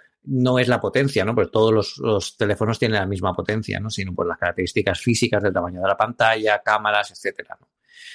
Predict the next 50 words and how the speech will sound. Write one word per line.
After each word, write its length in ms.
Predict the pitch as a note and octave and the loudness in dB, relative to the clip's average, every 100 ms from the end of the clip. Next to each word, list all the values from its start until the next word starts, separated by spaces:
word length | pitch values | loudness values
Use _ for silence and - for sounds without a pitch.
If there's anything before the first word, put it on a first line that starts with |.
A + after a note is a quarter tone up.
| - - | -20 0
Y 140 | C3+ | 6
bueno, 320 | D3 A#2+ A2+ | 8 6 4
pues 140 | - - | 0 2
sí, 140 | G#3+ | 2
puede 420 | D3+ C#3+ G3+ D#3 - A2+ - | 2 2 2 4 4 2 0
que 100 | B2 | 0
tenga 240 | B2 A#2 | 2 2
algún 240 | G#2+ A2 | 2 0
fan, 340 | G#2+ F#3 C3 A2 | -2 -2 -2 -2
¿no? 160 | E3 | -6
Si, 360 | C3+ B2 A2+ A2 _ - - - | -4 -2 -2 -4 _ -20 -20 -6
si 200 | - A#2+ | 0 2
fagocita 500 | B2+ A#2+ - D#3+ E3 | 2 0 -2 0 2
o 40 | |
no, 100 | E3+ | 2
yo 120 | D3+ | 2
creo 140 | A#2+ B2+ | 0 2
que 100 | B2 | 2
Apple 240 | B2 C#3+ | 2 2
de 80 | C3 | 2
momento 920 | A2 A2 A2 C3+ B2 A2 G2+ G2 - _ A2+ _ _ | 2 -2 0 2 4 4 2 0 -6 _ -20 _ _
aquí 160 | - B2+ | -2 2
no 100 | D3 | 4
lo 60 | |
ha 20 | D3 | 4
considerado 460 | B2+ A#2+ G#2+ C3+ | 4 2 4 2
en 60 | A2 | 0
el 100 | G#2+ | -2
iPhone 240 | G#2+ A#2 | -2 -6
trece 320 | A2+ - E3+ - | -12 -6 -6 -2
y 180 | B2 | 0
lo 120 | A2 G#2 | 0 -2
que 80 | |
se 180 | - G#2+ | -2 -2
escucha 560 | G2 - - C#3+ - G#2 | -2 -4 0 0 2 0
de 60 | |
los 180 | G2+ F#2 | 0 0
iPhone 260 | G#2+ - A#2+ | -2 -2 -2
catorce 600 | G#2 A2+ A2 - G#2 - _ _ _ | -2 -2 -2 -4 -8 -8 _ _ _
que 100 | - | 0
llegarán 300 | A#2+ A2 A2 | 2 2 2
este 180 | G#2+ - | 0 0
año 120 | A#2 | -2
es 80 | C#3+ | -2
que 100 | A#2+ | -2
seguirán 320 | G#2+ G2+ G#2 | -2 -2 0
manteniendo 440 | A#2+ B2 - G2+ F#2+ | -2 -2 -4 -4 -4
el 60 | |
Mini 220 | G2+ G2 | -4 -6
también. 420 | - F2+ A2+ G#2+ | -4 -2 0 -2